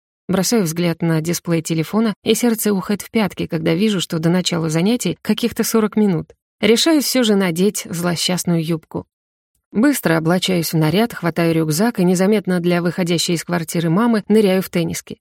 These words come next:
Хотя это должно быть, по-моему. На улице ярко светит солнце,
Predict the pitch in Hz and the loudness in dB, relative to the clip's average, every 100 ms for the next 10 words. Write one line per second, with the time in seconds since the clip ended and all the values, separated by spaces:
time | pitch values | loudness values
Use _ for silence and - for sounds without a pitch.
0 | _ - 214 220 196 170 170 165 175 165 | _ -4 0 0 0 0 0 2 0 0
1 | 165 - 180 190 175 165 - _ _ _ | -4 -2 0 2 0 -2 -6 _ _ _
2 | _ _ _ 185 240 214 - 165 190 190 | _ _ _ 2 4 2 0 0 0 -2
3 | 170 - 175 175 - 180 180 185 | -6 -4 -4 -4 -6 -6 -4 -6